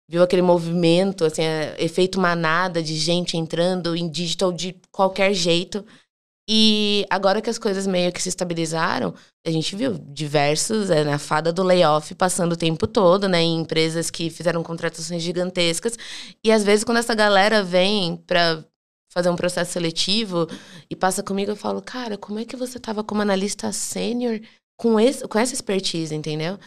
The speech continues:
Então eu vejo como essa, eu vejo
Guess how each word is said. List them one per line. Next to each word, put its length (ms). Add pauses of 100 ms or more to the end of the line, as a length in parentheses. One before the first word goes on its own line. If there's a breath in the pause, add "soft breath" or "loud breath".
(340 loud breath)
Então 320
eu 100
vejo 440
como 600
essa, 520
eu 100
vejo 220